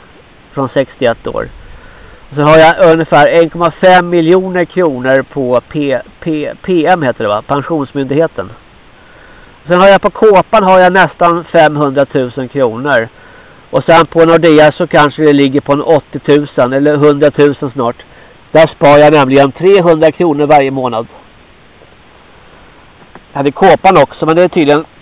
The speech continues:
eh, raderat i kontot. Men jag sparar i alla fall på, eh, Nordea trehundra kronor varje månad.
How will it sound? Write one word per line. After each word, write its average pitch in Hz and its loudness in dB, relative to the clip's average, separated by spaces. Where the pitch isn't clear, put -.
eh, 123 0
raderat 139 0
i 123 -8
kontot. 120 -6
Men 147 -2
jag 151 2
sparar 151 0
i 151 2
alla 156 0
fall 143 -2
på, 143 -8
eh, 135 -10
Nordea 147 -4
trehundra 127 -8
kronor 123 -12
varje 117 -4
månad. 113 -12